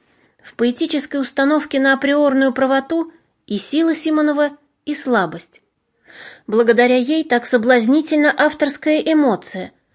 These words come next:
так привлекательна авторская позиция,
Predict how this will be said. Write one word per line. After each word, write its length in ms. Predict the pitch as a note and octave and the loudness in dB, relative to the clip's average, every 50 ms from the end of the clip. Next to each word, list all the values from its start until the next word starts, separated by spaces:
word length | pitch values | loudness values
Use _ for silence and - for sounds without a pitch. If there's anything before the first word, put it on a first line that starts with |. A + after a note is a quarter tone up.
| _ _ _ | _ _ _
так 220 | - A3 G#3+ G#3+ - | -2 -2 -2 -2 0
привлекательна 840 | G#3+ A3+ G#3 G#3+ G#3+ G#3+ G#3+ C4+ D4 D4 - D4 C#4+ C#4 C#4 - - | -2 0 2 2 0 0 0 0 -2 -2 -2 -2 0 0 0 0 2
авторская 540 | B3+ B3+ B3 - - C4+ - - - C#4+ | 0 0 0 -2 -4 -6 -4 -2 -2 -2
позиция, 720 | C#4+ C#4+ D4 C#4+ C4+ B3 A#3 G3 - - - G3 F3+ G#3+ | 0 0 0 0 0 0 -2 -4 -4 -6 -10 -10 -10 -10